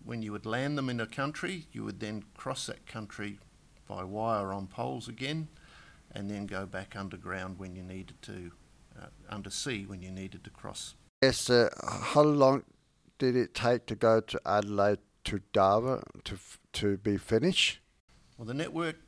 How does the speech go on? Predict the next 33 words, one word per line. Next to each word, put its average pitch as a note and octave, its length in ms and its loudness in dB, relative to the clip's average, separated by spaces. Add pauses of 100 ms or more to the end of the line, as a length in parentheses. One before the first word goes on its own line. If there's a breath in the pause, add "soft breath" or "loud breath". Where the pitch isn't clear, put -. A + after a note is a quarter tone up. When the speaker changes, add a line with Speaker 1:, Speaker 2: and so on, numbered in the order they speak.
(120)
Speaker 1:
Todd C3+ 240 0
had A#2+ 140 -8
already A#2+ 320 -6
built A#2+ 340 -8
up A2+ 200 -8
to B2 80 -14
Port A2 260 -14
Augusta G#2 420 -10
prior G2+ 460 -8
to - 140 -18
that. - 320 -18
So G2 260 -14
we G2+ 140 -12
already C#3 300 -8
had G#2+ 220 -10
a G2 60 -10
working G#2 500 -10
telegraph G2 640 -12
network G2+ 480 -14
in F#2 140 -16
South F2+ 320 -16
Australia. G2 560 -14 (680 soft breath)
And G2+ 140 -10
in F#2+ 120 -12
fact, G#2 340 -12
we G#2 120 -10
were G2+ 160 -8
already G#2 300 -8
connected G#2 520 -14
to - 80 -16
Melbourne G2 560 -10
as E2+ 200 -18
well. G#2+ 320 -10